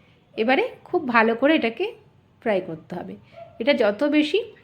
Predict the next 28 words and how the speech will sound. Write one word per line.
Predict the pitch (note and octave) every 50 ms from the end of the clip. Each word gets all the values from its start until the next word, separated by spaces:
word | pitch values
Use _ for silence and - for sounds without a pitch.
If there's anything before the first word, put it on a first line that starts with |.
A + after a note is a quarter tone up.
| _ _ _ _ _
ফ্রাই | - C#4 C4 C4 C4
করা | C4+ C4 C4 C4 C4+
যাবে | B3 B3 A#3+ D#4
এটা | F#4 F#4+ C#4 C#4 C#4
তত | - G#3 - A#3+
বেশি | A#3 A#3+ C4+ B3+ D#4 D4 D4+ - - _ _ - -
সুন্দর | C#4 C#4 C4+ D4 D4 C#4+
হবে | D4 C#4+ D4+ D4
খেতে। | D4 D4 C#4+ D4 E4+ A4 A#4 - - - _ _ _ _ _ - _ _ _ - A#3+
লক্ষ্য | A#3+ A#3+ A#3+ - D4
রাখতে | D4 D4 - D#4+
হবে | D#4+ F4
এর | D#4+ C#4
মধ্যে | B3 B3 A#3 B3
যেন | C4+ C#4+ D#4
একটু | E4 D4 A#3+ - - D4 E4+ A#4 A#4 - - - _ - -
জল | F#3+ G#3 G3 F3 F#3
না | F3+ F3 F3
থাকে। | F3 - F#3 - - D#3+ D#3+ - - - - - _ _ -
আর | - A#3
ওপর | B3+ B3+ C#4+
থেকে | - - D4+ D4 D4+
দিয়ে | B3 B3+ B3
দিচ্ছি | B3 A#3+ - D4+
স্বাদ | D4+ - A#3+ G#3 G3+ G3+
মতন | F#3+ F#3 G3 G3 F#3+
একটু | F#3+ F#3 - - A3
লবণ। | G#3+ G3 G3 F#3+ A#3+ C#4